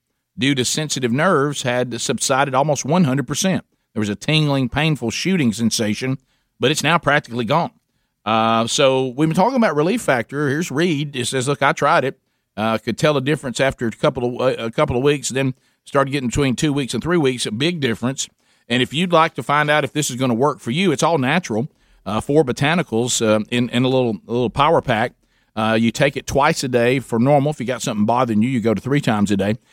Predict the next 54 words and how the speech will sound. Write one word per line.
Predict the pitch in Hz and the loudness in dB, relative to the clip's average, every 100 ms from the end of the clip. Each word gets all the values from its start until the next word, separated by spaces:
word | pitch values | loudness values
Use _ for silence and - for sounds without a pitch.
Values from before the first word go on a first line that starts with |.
| - - | -10 2
We | 185 | 2
can | 220 240 | 4 0
get | 220 - | 0 2
you | |
a | 165 | 0
three-week | - 208 190 170 | 0 0 2 2
supply | 147 147 175 156 | 0 0 4 4
for | 147 127 | 2 0
nineteen | 143 170 180 | 0 0 0
ninety-five | 160 151 139 139 147 | 0 0 2 2 2
to | 139 | 0
find | 110 139 156 | -2 0 0
out | 135 | 0
if | 135 | -2
it's | 110 | -2
gonna | 135 | -2
work | 120 120 | 0 -2
for | - | -2
you. | 120 127 - _ _ _ | -2 -2 -6 _ _ _
Uh, | 95 | -2
you | 110 123 | 0 2
can | 117 | 2
find | 104 143 135 | 2 4 4
that | 151 185 | 0 0
by | 147 | 0
going | 127 120 | 2 2
to | |
relief | 107 117 135 | 2 2 0
factor | 143 127 127 | 0 0 0
dot | 117 120 - | 0 0 -2
com, | 143 190 | -2 0
or | 180 | 0
you | 127 | -2
also | 143 - | -2 -2
can | 131 | -6
just | 123 - | -6 -2
go | 135 | -2
to | |
rick | 120 135 | -2 -2
and | 113 | 0
bubba | 127 - | 0 0
dot | 127 - | -2 -4
com | 127 123 147 _ _ _ | -2 -2 -2 _ _ _
under | 131 127 | -4 -2
the | 107 | -4
sponsors | - 165 180 127 | 0 0 0 -4
button, | 95 117 127 | -4 -2 -2
and | 127 | -2
you | 123 | -4
can | 123 | -4
find | 120 127 | -2 -2
it | 120 | -2
there | 127 | -4
too. | - 165 | 0 -2